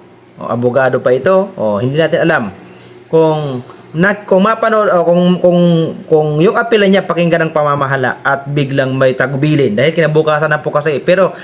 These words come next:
iwan ko lang kung <laughs> mangyayari yun. Kasi kinabukasan na po ang, ang halalan. Eh,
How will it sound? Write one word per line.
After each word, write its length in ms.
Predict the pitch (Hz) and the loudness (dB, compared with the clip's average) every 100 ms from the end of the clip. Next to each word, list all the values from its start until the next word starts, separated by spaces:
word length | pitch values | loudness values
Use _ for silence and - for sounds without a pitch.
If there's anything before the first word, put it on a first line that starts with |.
| - | -12
iwan 240 | - 185 190 | 0 0 2
ko 140 | 160 | 2
lang 160 | 175 123 | 2 0
kung 160 | 139 165 | 2 4
<laughs> 40 | |
mangyayari 480 | 180 147 139 135 139 | 4 4 2 2 2
yun. 240 | 143 117 120 | 2 0 -4
Kasi 240 | 143 143 | -2 -2
kinabukasan 560 | 147 131 135 143 135 135 | -2 0 0 0 0 -2
na 160 | 123 | -2
po 80 | 127 | -2
ang, 320 | 123 123 123 - - - - | 0 0 -4 -10 -20 -20 -10
ang 140 | 139 131 | -6 -2
halalan. 560 | 147 131 151 143 190 185 - - - - | 0 0 0 -2 -4 -10 -14 -20 -18 -4
Eh, 340 | 180 208 214 | 0 0 -2